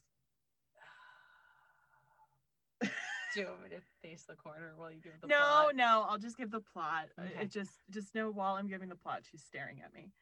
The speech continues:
Speaker 2: I'm not sta-, I'm turning around.
Speaker 1: <laughs> So the plot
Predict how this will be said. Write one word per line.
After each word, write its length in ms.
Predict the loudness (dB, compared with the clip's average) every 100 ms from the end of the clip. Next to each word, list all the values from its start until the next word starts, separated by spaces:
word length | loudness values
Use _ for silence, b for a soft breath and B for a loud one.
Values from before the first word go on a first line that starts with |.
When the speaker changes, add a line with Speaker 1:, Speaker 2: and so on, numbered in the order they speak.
| -18
Speaker 2:
I'm 120 | -16
not 180 | -16 -18 -18
sta-, 200 | -16 -12 -8
I'm 140 | -8
turning 380 | -6 -6 -6 -4
around. 180 | 0 2
Speaker 1:
<laughs> 100 | 2 0 -8 -8 -8 -8 -4 -4 B B -10 -10 -2
So 240 | 2 4
the 80 | 4
plot 300 | 4 4